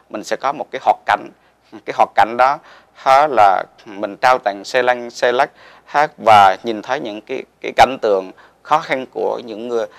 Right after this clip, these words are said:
những trẻ em cũng như những người già neo đơn bất hạnh ở tại quê nhà của mình. À, cho nên chúng tôi,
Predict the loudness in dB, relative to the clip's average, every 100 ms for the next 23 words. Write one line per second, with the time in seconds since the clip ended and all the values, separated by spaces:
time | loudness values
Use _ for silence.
0 | -20 -12 -8 2 2 6 4 4 -4 -4
1 | -4 -6 -4 -4 -2 -4 -4 -8 -8 -8
2 | -6 -8 -8 -8 -8 -12 -16 -16 -16 -12
3 | -14 -14 -14 -14 -16 _ -8 -6 -8 -10
4 | _ _ _ -6 -6 -6 -18 -20 -10 -8
5 | -8 -6 2 2 2